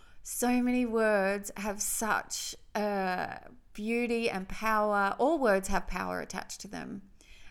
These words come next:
And that's why I'm so conscious. And I'll always say, "Watch your language. Watch the way that you speak to yourself. Check yourself before you wreck yourself," because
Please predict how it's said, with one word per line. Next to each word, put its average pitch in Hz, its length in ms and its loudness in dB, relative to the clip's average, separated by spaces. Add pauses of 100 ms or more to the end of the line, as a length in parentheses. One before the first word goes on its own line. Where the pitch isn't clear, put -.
And 220 140 -4
that's 214 200 -2
why 233 160 0
I'm 208 120 -4
so 208 180 -2
conscious. 208 760 -4
And 202 140 -4
I'll 196 300 -4
always 202 420 0
say, 196 520 -2
"Watch 190 440 -2 (100)
your 190 200 0
language. 190 960 -2 (520)
Watch 180 420 2
the 214 120 0
way 214 220 6
that 220 160 0
you 233 120 -2
speak 240 440 -2
to 233 100 -4
yourself. 196 840 -4
Check 233 400 2
yourself 240 460 0
before 247 280 -4
you 240 160 -4
wreck 240 240 0
yourself," 202 540 -6
because 202 240 -6